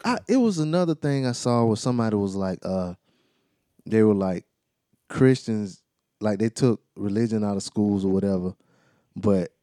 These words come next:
Speaker 1: they about to teach, uh, like, L G B T Q history or whatever.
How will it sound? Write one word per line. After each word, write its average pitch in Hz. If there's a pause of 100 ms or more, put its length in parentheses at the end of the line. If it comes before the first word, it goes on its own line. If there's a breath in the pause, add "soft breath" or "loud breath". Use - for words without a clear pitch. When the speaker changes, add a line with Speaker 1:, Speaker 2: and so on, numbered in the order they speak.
Speaker 1:
they 101
about 98
to 87
teach, - (120)
uh, 87 (300)
like, 90
L 98
G 87
B 87
T 87 (1160)
Q 87
history 87
or 87
whatever. -